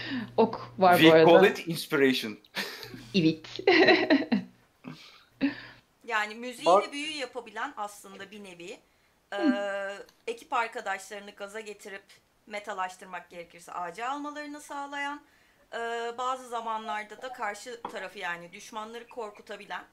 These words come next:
Speaker 3: onların, e, defansını kırabilen ve bunların hepsini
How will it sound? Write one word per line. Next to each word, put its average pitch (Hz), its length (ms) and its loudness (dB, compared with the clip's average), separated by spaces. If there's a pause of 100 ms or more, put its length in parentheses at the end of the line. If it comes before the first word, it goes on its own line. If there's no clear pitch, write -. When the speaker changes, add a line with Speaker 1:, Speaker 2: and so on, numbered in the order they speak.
(200)
Speaker 3:
onların, 208 400 -12
e, 185 520 -16
defansını 196 540 -10
kırabilen 180 460 -12 (1120)
ve 214 100 -8
bunların 240 340 -8
hepsini 269 460 -12